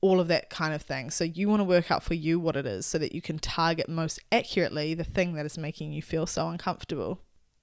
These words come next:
A fear of failure is another one, asking ourselves, "Why is failure a risk in this situation?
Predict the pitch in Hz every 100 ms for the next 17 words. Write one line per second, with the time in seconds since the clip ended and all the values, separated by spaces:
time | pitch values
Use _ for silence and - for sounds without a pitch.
0 | _ - 180 185 175 170 - 185 226 180
1 | 170 165 165 180 202 160 156 180 - 180
2 | 180 175 170 160 160 160 170 202 254 269
3 | - - _ _ _ 196 - - 165 170
4 | 170 165 - 170 160 160 135 120 - 156
5 | 147 139 - - 127 127 - - 80